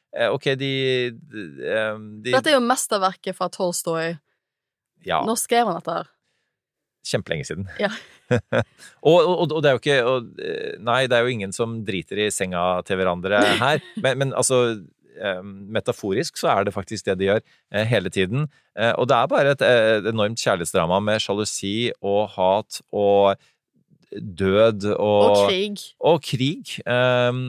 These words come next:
Speaker 2: Og
Speaker 1: eh,
Speaker 2: makt.
Speaker 1: og det, Tolstoj, det var jo krig og fred og sånn, ehm,
Speaker 2: Mm.
Speaker 1: eh, i, i, i alt han, eh, skrev. Så, så, men altså, og lest av Maggie Gyllenhaal.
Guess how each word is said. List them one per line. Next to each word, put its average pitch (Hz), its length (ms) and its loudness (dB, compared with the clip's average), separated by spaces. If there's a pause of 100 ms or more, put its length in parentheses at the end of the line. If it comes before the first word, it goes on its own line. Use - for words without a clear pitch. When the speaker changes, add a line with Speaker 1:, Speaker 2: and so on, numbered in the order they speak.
(120)
Speaker 2:
Og - 220 -4
Speaker 1:
eh, 110 80 2
Speaker 2:
makt. - 480 -4
Speaker 1:
og 101 180 -8
det, 123 140 -6
Tolstoj, 139 400 -2
det 131 140 2
var 107 160 6
jo 170 80 -4
krig 120 220 -2
og 113 80 -2
fred 95 200 2
og 95 80 2
sånn, 117 320 2
ehm, 110 640 0 (280)
Speaker 2:
Mm. - 200 -14
Speaker 1:
eh, 78 680 -6
i, 113 220 -6 (200)
i, 113 100 -2 (180)
i 101 80 -4
alt 104 300 0
han, 98 180 0
eh, 98 300 -4
skrev. 127 320 0 (400)
Så, 151 340 6
så, 151 160 2
men 156 160 2
altså, 143 480 4
og 120 300 -2
lest 117 480 0
av 110 440 2
Maggie 101 600 -4
Gyllenhaal. 90 640 -8